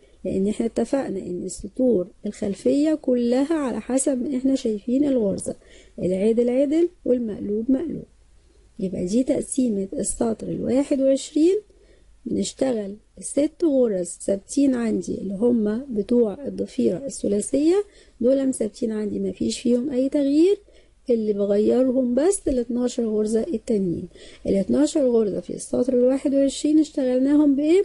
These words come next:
اشتغلناهم كلهم بالغرزة المقلوب. يبقى احنا بنكرر ال تمنتاشر غرزة حتى اخر السطر،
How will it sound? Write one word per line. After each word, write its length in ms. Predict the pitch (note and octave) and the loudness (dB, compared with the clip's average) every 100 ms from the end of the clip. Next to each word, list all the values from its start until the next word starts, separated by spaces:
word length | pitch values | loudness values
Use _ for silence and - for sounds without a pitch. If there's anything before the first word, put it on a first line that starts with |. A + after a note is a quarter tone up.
| - - - | 0 -18 -16
اشتغلناهم 720 | - A3 G#3+ A3 B3+ C#4 C4 | -6 -4 -2 0 2 2 2
كلهم 560 | A#3 G#3+ A#3 C4 B3+ | 0 2 2 2 2
بالغرزة 560 | G#3+ F#3+ G#3 G#3+ - E4 | -2 -4 -2 -2 -4 -2
المقلوب. 460 | B3 C4 - D3+ - _ _ - - - - | 0 0 0 -8 -12 _ _ -20 -20 -20 -6
يبقى 380 | G3+ F#3+ - - | -2 -2 -2 -2
احنا 280 | C4 - G#3 | -2 -2 -4
بنكرر 500 | F#3 G3 B3 B3+ G3+ | -4 -2 -2 0 -2
ال 180 | F#3 - | -6 -8
تمنتاشر 760 | G3 G3 G3 A3 C#4+ D4 D#4 | -4 -2 -2 2 2 2 0
غرزة 400 | C#4+ D#4 E4+ F#4 G4+ - _ _ | 2 4 4 2 -2 -4 _ _
حتى 400 | - C4+ - - | -4 -4 -2 -4
اخر 460 | D#4 A#3+ C4 - D4 | 0 2 2 2 0
السطر، 440 | C4 - - - | 0 -4 -10 -16